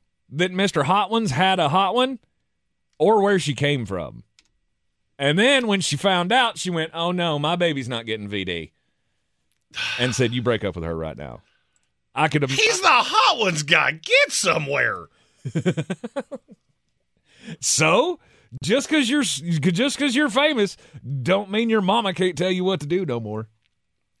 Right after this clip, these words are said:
Speaker 2: Um,
Speaker 1: or it doesn't mean that, that, that her opinion doesn't matter. <laughs>
Speaker 2: Or her opinions, it's fine. Uh, according to him,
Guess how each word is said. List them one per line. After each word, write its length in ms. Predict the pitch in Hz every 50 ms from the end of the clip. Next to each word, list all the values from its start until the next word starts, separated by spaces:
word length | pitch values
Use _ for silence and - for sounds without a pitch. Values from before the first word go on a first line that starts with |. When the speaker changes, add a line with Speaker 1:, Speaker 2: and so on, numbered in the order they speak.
| _ _ _ -
Speaker 2:
Um, 520 | 82 85 82 82 80 80 82 76 76 78 -
Speaker 1:
or 160 | - 107 117 120
it 140 | 110 104
doesn't 220 | 107 156 170 175 175
mean 180 | 175 185 180
that, 160 | 170 156 139 - _ _ _ _
that, 260 | 131 131 127 127 - -
that 180 | 123 117 110 - _ _ -
her 180 | - 147 151
opinion 360 | 139 120 156 160 156 151 139 139
doesn't 220 | 143 139 120 110
matter. 300 | 131 160 160 123 113 - _ _ _ _ _ - 151 - - -
<laughs> 320 | 170 147 185 175 123 117 - - - - _ _ _ _
Speaker 2:
Or 140 | 330 381 359
her 240 | 269 202 190 190 175
opinions, 560 | 139 107 160 170 165 143 110 104 98 90 110
it's 160 | 139 127 -
fine. 300 | - - 117 117 113 101 -
Uh, 120 | - 127 131
according 380 | 135 151 - - 277 370 370 254
to 60 | 156
him, 340 | 170 185 196 185 160 143 135